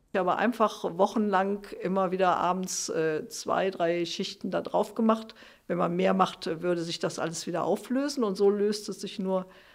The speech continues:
so ein bisschen auf und macht eine ganz interessante Bildoberfläche und das, äh, Viskose an Viscum-Album, also an der Mistelpflanze ist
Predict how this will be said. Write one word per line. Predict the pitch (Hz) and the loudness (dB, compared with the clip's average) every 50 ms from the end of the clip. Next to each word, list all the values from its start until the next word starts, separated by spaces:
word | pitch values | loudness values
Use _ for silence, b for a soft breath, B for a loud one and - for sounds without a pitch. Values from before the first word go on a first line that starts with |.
| b b | b b
so | b - - | b -6 -4
ein | 180 170 | -2 0
bisschen | 170 196 185 - - - 165 - | 2 0 0 0 -2 -2 -4 -4
auf | - - - - - - - b b b b b b b b b b - | -4 -6 -8 -8 -10 -16 -20 b b b b b b b b b b -8
und | - 170 180 - - | -6 -6 -6 -2 0
macht | 202 180 - - - | 2 2 2 0 -4
eine | 190 175 | -4 -2
ganz | 185 175 170 - | -2 -2 -2 -4
interessante | 196 165 - 175 165 170 - 190 185 208 208 202 175 | -6 -6 -4 -6 -6 -4 -2 -2 -2 0 0 -2 -2
Bildoberfläche | 165 160 170 175 180 190 185 175 233 240 233 226 226 - 233 220 220 220 - 208 | -2 -2 2 4 4 4 4 2 4 4 4 4 4 4 4 4 4 4 2 0
und | - 175 185 - | 0 0 0 0
das, | 190 180 - - - | 0 0 -2 -2 -2
äh, | 185 175 175 170 170 170 170 | 0 2 2 2 2 0 0
Viskose | 185 - - - - 208 220 240 247 247 240 220 - | -2 -2 -2 0 4 6 6 8 8 6 6 6 4
an | - 165 165 170 | 4 0 0 0
Viscum-Album, | 180 226 - - - - - 226 220 220 220 - - - - - - - - - - - - - - - 185 202 208 202 220 214 208 202 | 0 0 0 -2 -2 0 2 4 4 4 2 2 -2 -16 -18 -18 -18 -18 -18 -20 -20 -20 -16 -4 0 4 6 6 6 8 6 6 6 4
also | 190 175 180 190 | 2 2 4 2
an | 175 170 175 175 | 2 2 2 2
der | 180 175 170 170 | 0 0 0 0
Mistelpflanze | 175 185 226 220 - - 208 202 - - 190 180 190 190 - - - | 0 -2 -2 -2 -2 -2 -2 -2 -2 -2 -2 -2 -2 -2 -2 -2 -2
ist | - - 170 165 - - - | -2 -2 -4 -4 -6 -10 -12